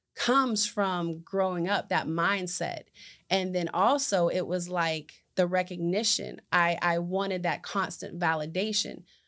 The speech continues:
So, like, by high school, I was in band,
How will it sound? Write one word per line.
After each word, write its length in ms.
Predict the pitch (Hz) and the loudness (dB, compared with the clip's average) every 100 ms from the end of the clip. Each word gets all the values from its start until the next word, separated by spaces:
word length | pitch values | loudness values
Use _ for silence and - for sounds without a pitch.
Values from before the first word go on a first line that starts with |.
| _ - | _ 0
So, 160 | 247 | 2
like, 200 | 247 226 | 4 4
by 140 | 214 196 | 4 2
high 240 | 262 330 | 4 2
school, 480 | 392 - 175 170 180 175 _ _ _ _ _ _ _ _ - | 0 -2 -2 -2 -6 -12 _ _ _ _ _ _ _ _ -2
I 80 | 269 | 2
was 100 | 254 | 2
in 220 | 180 170 170 _ _ | 0 -4 -10 _ _
band, 440 | 165 160 175 208 | -4 -2 -4 -6